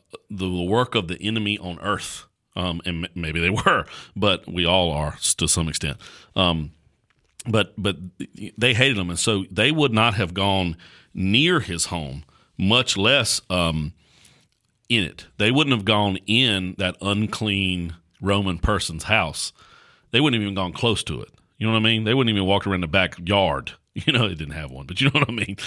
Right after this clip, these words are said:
Like, they, but he goes in the house, and the centurion is literally there just so Jesus can speak the word to him.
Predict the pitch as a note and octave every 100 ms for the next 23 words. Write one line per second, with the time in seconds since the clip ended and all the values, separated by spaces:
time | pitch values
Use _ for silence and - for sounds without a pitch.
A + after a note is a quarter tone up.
0 | - - A#2+ A#2 C3 - - - - A2
1 | G2 D3+ D3 B2 A#2+ - A#2 B2+ C3+ A#2
2 | C3 D#3 - - - _ _ _ _ _
3 | _ _ _ - - A#2 A2+ G#2 F#2+ F2+
4 | _ _ _ _ _ _ _ _ _ _
5 | _ _ _ _ - A2+ - A2+ G#2+ G#2
6 | A2+ G2 D3+ F3 D#3 G#2+ G2+ G#2 _ _
7 | _ _ _ _ _ _ _ _ _ _
8 | _ _ _ _ _ _ _ _ _ _
9 | _ _ _ - A2+ F2+ G2+ C3 C#3+ B2
10 | G2+ A2+ B2 F#2+ F2+ G#2 A#2 - B2 G2+
11 | G#2+ G#2 G2+ - F#2+ - G#2 F#2+ F#2 G2
12 | C3+ G#2 - -